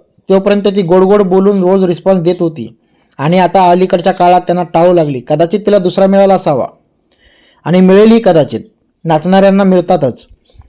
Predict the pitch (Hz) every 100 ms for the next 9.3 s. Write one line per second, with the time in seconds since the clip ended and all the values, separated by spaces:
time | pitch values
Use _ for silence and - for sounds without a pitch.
0 | _ - 175 185 196 196 185 190 202 208
1 | 208 190 196 190 185 196 190 190 _ _
2 | _ _ _ 165 156 180 190 - 196 196
3 | 190 185 180 151 185 170 170 147 117 -
4 | _ _ 151 160 165 175 170 175 190 208
5 | 226 220 - - - - 143 175 185 180
6 | 151 120 101 - _ - _ 165 165 170
7 | 175 180 185 190 202 208 - - _ 151
8 | 170 190 185 185 190 185 180 190 160 156
9 | 131 113